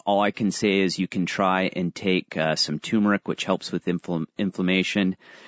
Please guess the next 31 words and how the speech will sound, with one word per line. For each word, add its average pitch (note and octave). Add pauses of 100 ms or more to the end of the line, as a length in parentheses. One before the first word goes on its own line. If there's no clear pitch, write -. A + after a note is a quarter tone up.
(260)
uh, E2
maybe F2+
some F2
glucosamine F#2 (200)
chondroitin, F#2+ (560)
uh, D#2+
also F#2+
try F#2+
some F2
C F#2+
B F#2+
D F#2 (400)
oil F#2
salve. G2 (240)
I've D2+
done E2
that. E2 (300)
It E2+
works E2
really D2+
ge-, -
well, E2+ (240)
or -
salve. C2 (440)
Um, F#2 (960)
and, G#2+ (380)
you A#2+
know, G2
try A2+
those B2
approaches. A#2+